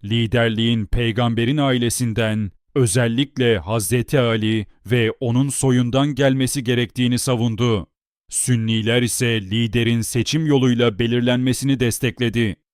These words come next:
Bu fikir ayrılığı zamanla derinleşerek dini yorumlardan siyasi ittifaklara kadar her alanda farklılıklar oluşturdu. Kerbela'da yaşanan trajedi,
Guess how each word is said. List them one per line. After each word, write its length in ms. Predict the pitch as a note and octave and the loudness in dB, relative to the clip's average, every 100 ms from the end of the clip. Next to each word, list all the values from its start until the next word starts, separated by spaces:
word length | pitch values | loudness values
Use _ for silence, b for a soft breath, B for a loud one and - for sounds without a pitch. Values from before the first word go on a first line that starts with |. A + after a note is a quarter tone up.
| _ _ | _ _
Bu 160 | G2+ B2 | -2 0
fikir 320 | C3+ - D#3 | 0 -2 2
ayrılığı 600 | C#3 B2 A#2 A2 G#2+ G#2+ - - | 2 2 0 0 0 -2 -6 -10
zamanla 640 | G2+ A#2+ A#2+ C#3 C#3+ B2 | -4 0 2 2 2 2
derinleşerek 880 | B2 A#2 A#2 A2+ C#3+ A#2 G#2+ - - _ F#2+ | 2 2 0 0 0 0 -2 -4 -20 _ -4
dini 400 | A#2 A2+ B2 C#3+ | 0 2 4 4
yorumlardan 720 | C#3 B2+ A#2 A#2 A2+ A#2+ A#2 | 4 2 2 0 0 0 -2
siyasi 640 | G#2+ - A#2 A2+ A2 - | -4 -4 -2 0 0 0
ittifaklara 880 | C#3+ C#3 B2+ - A#2+ B2 - A#2+ C3+ | -2 0 -4 -4 0 0 0 0 0
kadar 440 | C3+ B2 A#2+ A2+ D#2+ | 0 0 0 0 -2
her 200 | G#2 D3+ | -2 0
alanda 500 | C#3+ B2 A#2 B2 D#3 | 2 0 2 0 0
farklılıklar 720 | - C#3 - D3 C3+ D3+ B2+ | 0 0 2 0 0 0 0
oluşturdu. 800 | A2 A2 - B2+ G#2 B2 G2 - _ _ _ | 0 -2 0 -2 0 0 -2 -6 _ _ _
Kerbela'da 680 | - A#2+ A2 B2 B2 B2 A#2+ | -2 0 2 2 2 2 2
yaşanan 460 | A#2 A2+ A#2 A#2 A2+ | 0 0 0 0 -2
trajedi, 720 | A2+ A#2 G2+ A#2 A2 A2+ G#2 | 0 -2 0 -2 0 -2 -2